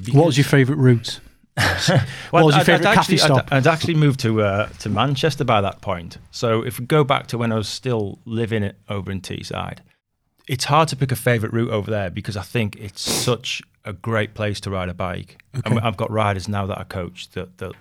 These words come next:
Speaker 2: live on around the, the, the Yorkshire Moors, and, and, you know, you, you almost, like, jealousy pangs because it takes you back to when you trained over there. So,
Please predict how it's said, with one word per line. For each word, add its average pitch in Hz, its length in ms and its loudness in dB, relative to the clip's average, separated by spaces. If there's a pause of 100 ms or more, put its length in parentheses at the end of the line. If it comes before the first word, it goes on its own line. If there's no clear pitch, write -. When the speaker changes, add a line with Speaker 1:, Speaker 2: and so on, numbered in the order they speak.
(200)
Speaker 2:
live 98 300 -8
on 90 320 -4
around 98 400 -4
the, 95 160 -6 (180)
the, 101 300 -8
the 107 100 -6
Yorkshire 101 320 -4
Moors, 95 400 -4
and, 87 260 -8 (1200)
and, 113 160 -6
you 107 120 -6
know, 90 140 -6
you, 95 220 -10
you 127 340 -2
almost, 120 320 0
like, 104 200 -6
jealousy 104 460 -2
pangs 104 380 -4
because 98 240 -6
it 101 240 -10
takes 110 220 -6
you 104 60 -6
back 98 220 -4
to - 80 -10
when 98 140 -4
you 101 140 -2
trained 110 300 -2
over 98 140 -2
there. 92 220 -8
So, 143 360 0